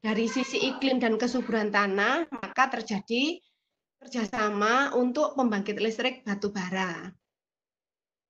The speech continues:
Berita ini baru saja diunggah, yaitu pada tanggal dua puluh tujuh Februari tahun dua ribu dua puluh. Faktor penyebab terjadinya kerjasama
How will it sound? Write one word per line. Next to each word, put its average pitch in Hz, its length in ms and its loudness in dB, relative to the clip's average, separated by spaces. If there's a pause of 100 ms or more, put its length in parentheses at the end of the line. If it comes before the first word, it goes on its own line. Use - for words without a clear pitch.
(440)
Berita 226 280 -8
ini 285 160 0
baru 226 200 0
saja 226 280 0
diunggah, 220 480 0
yaitu 190 240 0
pada 214 240 -2
tanggal 208 560 0
dua 202 240 -4
puluh 220 200 -10
tujuh 220 280 -4
Februari 214 640 -4
tahun 208 240 -2
dua 196 160 -4
ribu 208 320 -4
dua 185 280 -6
puluh. 202 320 -4 (3000)
Faktor 240 880 0
penyebab 254 560 4
terjadinya 240 640 4
kerjasama 240 580 2